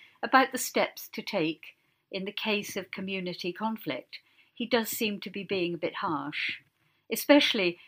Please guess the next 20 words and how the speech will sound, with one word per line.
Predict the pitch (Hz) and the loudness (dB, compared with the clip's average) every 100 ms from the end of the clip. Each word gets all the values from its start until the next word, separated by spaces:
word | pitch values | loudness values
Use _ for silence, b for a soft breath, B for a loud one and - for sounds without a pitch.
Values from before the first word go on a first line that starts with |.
| B B | B B
when | 220 226 214 | 0 2 2
he | - 220 180 | -2 -2 -2
himself | 196 190 - 240 156 - | -6 -4 0 0 -2 -4
didn't | 202 190 - | -6 -4 -2
hold | - 170 160 | 2 2 2
back | - 196 131 147 - | 0 2 0 -4 -6
when | 170 175 | -6 -4
criticizing | - 160 202 - 170 170 170 170 165 | -4 -6 -4 0 2 2 -2 -6 -6
the | |
scribes | - 190 160 160 175 | -6 -2 0 -2 -4
and | 156 | -6
the | |
Pharisees. | 151 202 185 - 165 160 160 - - - - - _ _ - - _ _ _ _ B B B B - - _ - - | -4 -4 -4 -4 -4 -4 -6 -12 -16 -18 -20 -20 _ _ -20 -20 _ _ _ _ B B B B -16 -18 _ -18 0
There | 285 277 294 | 6 8 8
is | 302 | 6
a | 359 | 4
misconception | 262 254 - - 226 - 220 - - 143 139 - | 2 0 -4 -4 -4 -2 -2 0 0 0 -4 -4
that | 185 - | -4 -2
Jesus | 254 285 285 254 - 220 | 2 2 2 -2 -4 -6
was | 208 | -6